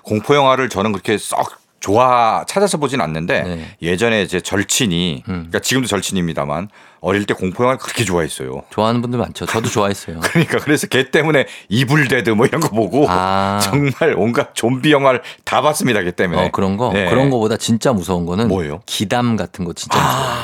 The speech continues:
Speaker 1: 일본에 진짜,
Speaker 2: 어.
Speaker 1: 일본 영화들이 무서운 것들이 많아요.
Speaker 2: 그리고 디아이 이런 거.
Speaker 1: 디아이.
Speaker 2: 그거 태국 영화거든요.
Speaker 1: 그렇죠, 그렇죠.
Speaker 2: 아,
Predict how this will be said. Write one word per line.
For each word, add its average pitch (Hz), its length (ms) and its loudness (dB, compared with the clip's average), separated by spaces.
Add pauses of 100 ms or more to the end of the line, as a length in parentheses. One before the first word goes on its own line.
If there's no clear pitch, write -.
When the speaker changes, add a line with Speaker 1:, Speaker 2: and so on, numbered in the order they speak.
(600)
Speaker 1:
일본에 117 500 2
진짜, 78 300 -2
Speaker 2:
어. 85 440 2
Speaker 1:
일본 165 280 4
영화들이 127 320 2
무서운 95 300 -2
것들이 92 220 -6
많아요. - 260 -12
Speaker 2:
그리고 104 140 -2
디아이 92 760 0
이런 69 120 -12
거. - 80 -12
Speaker 1:
디아이. 107 400 0
Speaker 2:
그거 87 120 -4
태국 165 300 0
영화거든요. 82 440 0
Speaker 1:
그렇죠, 110 280 -2
그렇죠. 69 280 -6
Speaker 2:
아, 71 420 -2